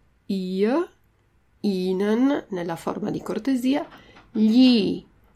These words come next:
ihm, ci, uns, wir,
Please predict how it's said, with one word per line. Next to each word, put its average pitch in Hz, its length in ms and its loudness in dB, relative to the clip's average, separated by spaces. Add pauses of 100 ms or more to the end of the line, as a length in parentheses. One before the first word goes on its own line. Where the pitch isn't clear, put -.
(500)
ihm, 208 460 0 (340)
ci, 220 540 2 (360)
uns, 208 640 -2 (240)
wir, 202 540 0